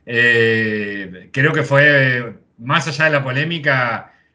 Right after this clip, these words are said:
u-, un, un momento deportivo que va a perdurar por los años, y esos videos que mirás una y otra vez con sonido ambiente y, y con todo de lo que fue esa última vuelta.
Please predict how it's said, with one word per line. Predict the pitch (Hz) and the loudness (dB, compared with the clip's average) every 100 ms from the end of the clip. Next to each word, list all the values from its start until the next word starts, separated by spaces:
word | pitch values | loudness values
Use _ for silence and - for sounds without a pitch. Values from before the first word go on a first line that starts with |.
| _ | _
u-, | 131 139 139 | -10 -6 -2
un, | 135 135 | -2 -2
un | 131 139 | -2 0
momento | 139 143 151 | 2 2 2
deportivo | 139 127 123 135 151 139 | 2 2 -2 0 2 2
que | 120 | 0
va | 123 | -4
a | 123 113 | -6 -8
perdurar | 117 117 120 123 135 139 | -6 -4 -2 0 0 0
por | 139 | -2
los | 120 139 | -4 0
años, | 143 156 156 151 - _ _ _ | 0 0 -2 -4 -10 _ _ _
y | 117 | -4
esos | 143 156 127 | -2 -2 -4
videos | 127 135 156 143 | 0 2 2 0
que | 139 131 | -2 -4
mirás | 123 127 139 165 - - | -2 0 2 0 -2 -12
una | 160 180 180 147 | -6 -4 -2 0
y | 151 | -2
otra | 156 147 | 0 0
vez | 135 147 165 - - _ _ _ _ | 2 2 -2 -8 -20 _ _ _ _
con | 131 127 | -8 -4
sonido | 131 147 160 | -2 -2 -2
ambiente | 139 143 156 165 147 160 156 | 0 2 0 -2 -4 -2 -2
y, | 143 127 127 123 123 | -2 -6 -6 -8 -10
y | 117 | -8
con | 120 123 | -8 0
todo | 139 156 175 190 196 - _ _ | 2 4 6 4 2 -10 _ _
de | 104 117 | -6 -4
lo | 113 | -2
que | 113 | -4
fue | 113 135 143 151 151 120 | -2 2 4 4 0 -6
esa | 117 117 | -6 -6
última | 123 113 98 | -6 -8 -8
vuelta. | 104 110 85 - | -6 -6 -8 -18